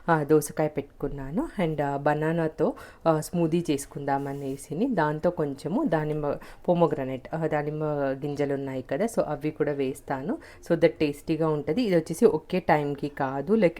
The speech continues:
రేపు, ఆ, రేపు ఎంటైర్ డేకు, ఆ, బ్రేక్ఫాస్ట్, ఆ, లంచ్ and డిన్నర్‌లో తీసుకునేలాగా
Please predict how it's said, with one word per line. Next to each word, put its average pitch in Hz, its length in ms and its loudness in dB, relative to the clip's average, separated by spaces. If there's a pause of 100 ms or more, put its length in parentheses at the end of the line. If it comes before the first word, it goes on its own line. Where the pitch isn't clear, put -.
రేపు, 160 380 0
ఆ, 156 160 4
రేపు 156 300 0
ఎంటైర్ 170 520 2
డేకు, 156 380 0 (400)
ఆ, 170 120 4
బ్రేక్ఫాస్ట్, 160 760 0
ఆ, 156 240 2
లంచ్ 160 640 0
and 196 100 2
డిన్నర్‌లో 151 400 2
తీసుకునేలాగా 143 920 -2